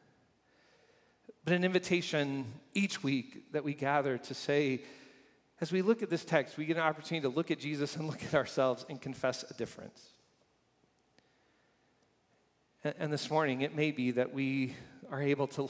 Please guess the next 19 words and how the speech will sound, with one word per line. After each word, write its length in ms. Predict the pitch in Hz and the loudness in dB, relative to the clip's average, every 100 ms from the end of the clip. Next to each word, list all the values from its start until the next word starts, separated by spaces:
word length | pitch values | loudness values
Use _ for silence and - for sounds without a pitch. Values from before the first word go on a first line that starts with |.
| - | 0
look 240 | 135 - | 0 0
at 100 | 127 | -8
what 160 | 135 135 | -6 -4
this 160 | 139 - | -4 -4
text 260 | 135 - | -6 -6
invites 380 | 117 123 127 - | -4 -2 -4 -6
us 160 | 123 - | -12 -8
to 340 | 127 117 104 | -6 -4 -4
and, 100 | 117 113 - - - - _ _ _ _ _ _ _ _ _ - - | -8 -10 -18 -20 -20 -20 _ _ _ _ _ _ _ _ _ -18 -12
and 80 | 120 | -4
how 220 | 123 131 | 0 2
we 340 | 131 123 117 | 4 2 2
today 340 | 113 - 127 123 | -2 -2 0 2
operate 440 | 120 - 113 107 | -2 -4 -4 -4
and 140 | 110 | -8
confess 420 | - 120 120 117 110 | -10 -8 -6 -6 -10
a 40 | |
huge 280 | 104 107 - | -12 -12 -14
difference. 480 | - - - 107 | -20 -16 -18 -18